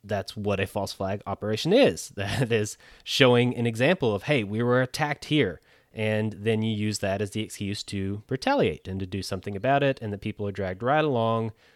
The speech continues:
willingly because they want revenge, or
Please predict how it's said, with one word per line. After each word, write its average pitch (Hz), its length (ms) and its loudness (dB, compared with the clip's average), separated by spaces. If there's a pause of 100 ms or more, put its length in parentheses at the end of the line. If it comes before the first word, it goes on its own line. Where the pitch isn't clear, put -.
(140)
willingly 127 720 4 (400)
because 110 540 0
they 107 400 0 (180)
want 107 520 -2
revenge, 117 840 2
or 101 420 -2